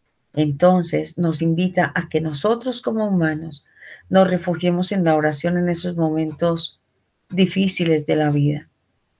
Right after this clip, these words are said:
Yo no sé ustedes, pero con todos los años que yo tengo, eh,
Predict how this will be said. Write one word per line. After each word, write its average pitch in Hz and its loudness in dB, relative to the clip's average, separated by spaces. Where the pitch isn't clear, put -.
Yo 170 4
no 226 2
sé 240 2
ustedes, 190 2
pero 160 -2
con 156 0
todos 202 4
los 202 0
años 170 0
que 180 -2
yo 165 -2
tengo, 196 -2
eh, 165 4